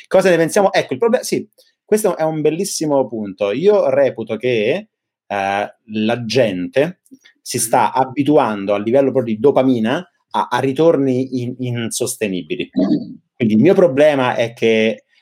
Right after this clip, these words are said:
sta roba esploderà, crollerà, sta, la bolla scoppierà, o qualcosa magari rimarrà anche stabile, può darsi che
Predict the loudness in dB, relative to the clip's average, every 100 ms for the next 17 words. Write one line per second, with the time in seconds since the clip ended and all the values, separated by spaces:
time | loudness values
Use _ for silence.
0 | _ _ _ -8 0 2 4 2 2 -2
1 | -2 0 0 -4 -10 _ -6 -4 -2 -2
2 | 0 0 -2 -6 -10 -8 -8 -8 -6 -2
3 | 0 0 -2 -6 -2 0 0 -2 -6 0
4 | 2 4 4 2 4 4 2 0 -4 -8
5 | -4 -2 -2 -4 -6 -6 -6 -6 -6 -2
6 | -2 0 -4 -4 -8 -4 -2 -2 -6